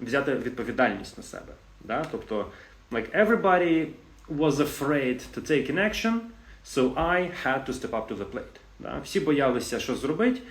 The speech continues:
і мені довелося, якби, взяти на себе цю відповідальність, або мені довелося виявити ініціативу. Да? Як це можна теж красиво ви-, е, виразити?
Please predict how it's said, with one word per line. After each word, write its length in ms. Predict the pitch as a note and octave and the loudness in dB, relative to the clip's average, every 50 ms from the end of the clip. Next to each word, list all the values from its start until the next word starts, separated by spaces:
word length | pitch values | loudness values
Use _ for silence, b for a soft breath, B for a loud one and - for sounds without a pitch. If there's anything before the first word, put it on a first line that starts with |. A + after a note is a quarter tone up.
| B B B B | B B B B
і 180 | - - A2+ - | 0 2 4 4
мені 200 | C#3+ C3+ D#3 F#3 | 6 4 4 4
довелося, 480 | C#3+ A#2+ A2 A2+ A#2+ C#3+ C#3 - - A2 | 4 4 4 4 4 4 2 2 0 -4
якби, 140 | - G#2 | -4 -2
взяти 200 | G2 - D3+ - | 0 0 0 0
на 60 | - B2+ | 0 0
себе 200 | C3 B2+ A#2 G#2+ | -2 -2 -2 -2
цю 120 | - A#2 | -4 -4
відповідальність, 600 | A2 - - G#2+ G2 G2+ A2 G2+ F#2 F2+ - - | -4 -4 -4 -6 -4 -2 -2 -2 -2 -4 -8 -8
або 160 | G#2 G2 A2 | -6 -4 -2
мені 220 | G#2+ A#2 D3 F3+ D#3 | 0 0 0 0 0
довелося 440 | A#2+ G2 G#2 A#2 B2 B2 - G#2+ | 0 0 0 0 -2 -2 -2 -4
виявити 500 | G2 G2 A2+ C3+ C3+ C3 B2 A#2 A2 A2+ | -4 -2 0 2 2 2 2 2 0 -2
ініціативу. 580 | A2 G#2+ G2+ - - G2+ F#2 - - G#2+ F2 - - - - - - | -2 -4 -4 -6 -6 -6 -6 -4 -4 -6 -6 -6 -10 -18 -20 -20 -14
Да? 200 | - - - G3+ B B B B B B | -10 -8 -8 -8 B B B B B B
Як 160 | D#3 E3+ E3 | 4 4 4
це 80 | - D3+ | 4 4
можна 240 | D3+ F3 E3 C#3+ - | 4 4 4 2 2
теж 140 | D#3+ - - | 0 0 -2
красиво 380 | - B2+ B2+ - C#3 B2 A2+ | -2 -4 -2 0 0 2 2
ви-, 180 | A2 A2 A#2+ - | 2 2 0 0
е, 200 | B2 B2+ B2 B2 | 2 2 4 2
виразити? 600 | B2+ C3 F#3 G#3+ G#3+ G3+ G3 G3 F#3+ F3 F3 | 2 2 2 2 2 2 2 0 0 0 -2